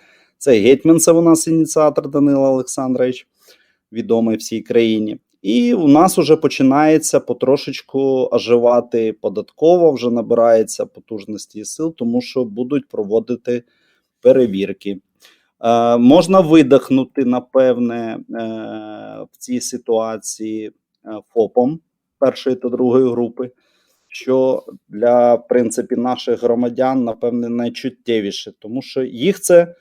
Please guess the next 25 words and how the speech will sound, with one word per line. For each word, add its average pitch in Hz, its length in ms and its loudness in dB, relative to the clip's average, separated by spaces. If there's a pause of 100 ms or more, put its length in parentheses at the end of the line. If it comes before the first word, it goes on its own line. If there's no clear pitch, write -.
(560)
е, 117 340 -4
стосуватись, 135 1200 -4
е, 120 180 -2
буде 117 320 -4
в 113 40 -6
меншій 113 500 -4
мірі, 117 320 -8
не 127 220 0
будуть, 107 560 -8
е, 117 240 -6
їх 120 300 -12
перевіряти, 117 880 -4
е, - 340 -14
я 110 200 -10
так - 280 -14 (100)
думаю. 110 520 -12
Е, - 40 -20 (1200)
але 226 340 8
вже 185 400 4 (340)
ті, 165 140 -4
хто - 220 -6
побільше, 123 560 -4
третя 139 380 0
група, 160 340 -2
наприклад, 156 600 -6